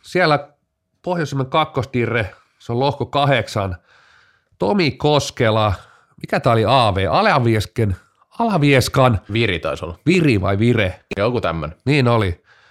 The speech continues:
Speaker 1: Tomi Koskela, taisi olla P-junnu ikäinen, painanut viiteentoista peliin neljäkymmentäkolme pinnaa ja sitten rankoista tankoista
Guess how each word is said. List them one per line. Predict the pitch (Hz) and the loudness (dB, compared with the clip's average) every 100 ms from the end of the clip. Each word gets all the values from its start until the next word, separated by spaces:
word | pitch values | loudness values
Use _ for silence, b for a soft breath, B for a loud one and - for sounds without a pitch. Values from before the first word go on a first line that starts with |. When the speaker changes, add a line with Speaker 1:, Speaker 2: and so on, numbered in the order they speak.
| b b b _ | b b b _
Speaker 1:
Tomi | 180 226 175 | -4 0 0
Koskela, | 131 151 139 139 139 | 2 2 2 2 2
taisi | 139 190 | 2 2
olla | 185 180 | 2 2
P-junnu | 202 165 135 120 | 4 6 6 4
ikäinen, | 123 120 120 104 92 - b b b b b b | 2 2 2 2 0 -4 b b b b b b
painanut | 147 143 143 139 | 0 2 2 2
viiteentoista | 143 135 123 117 113 | 2 2 2 2 -2
peliin | - 117 117 | 0 0 2
neljäkymmentäkolme | 123 120 110 - 120 117 | 2 0 -2 -2 0 0
pinnaa | 104 113 113 | 0 -2 0
ja | |
sitten | 123 190 - 180 | 0 0 2 2
rankoista | 175 151 143 123 143 | 4 4 2 2 2
tankoista | 127 120 110 127 | 2 0 -2 -4